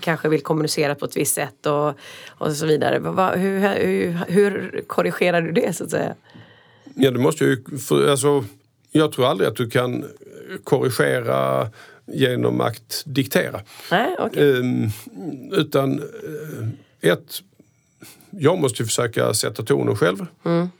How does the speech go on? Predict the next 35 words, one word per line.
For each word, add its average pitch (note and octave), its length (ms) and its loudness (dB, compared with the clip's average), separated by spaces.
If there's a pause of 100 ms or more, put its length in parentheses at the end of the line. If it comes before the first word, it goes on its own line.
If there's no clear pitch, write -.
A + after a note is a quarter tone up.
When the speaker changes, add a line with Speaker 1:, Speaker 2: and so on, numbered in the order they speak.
(180)
Speaker 2:
Jag C3+ 240 2 (920)
måste C3+ 340 2
ju A#2+ 420 -2
försöka, B2+ 380 -2
eh, B2+ 640 -2
korrigera A#2+ 560 2
genom - 920 -4
att B2 140 -2
vara B2+ 100 2
en A2+ 60 -2
förebild D#3 520 0
i - 20 -6
första - 320 0
Speaker 1:
Mm. C3+ 120 0
Speaker 2:
hand C#3 220 -2
och, C3+ 120 0
Speaker 1:
Mm. C#3 140 2
Speaker 2:
och C#3 340 2 (300)
prata C#3 300 2
i B2+ 40 4
andra C3+ 240 0
hand B1 400 0
och, B1+ 460 0
och C2 100 0
i, A2+ 100 -2 (280)
i D3+ 100 -4
tredje B2+ 320 -2
hand. C3 240 -2
Alltså A2+ 200 -2
om, C3 460 -2
om A#2+ 220 -2
det A#2+ 80 -2
verkligen B2 380 -2
är F#2 320 0
någon - 440 -2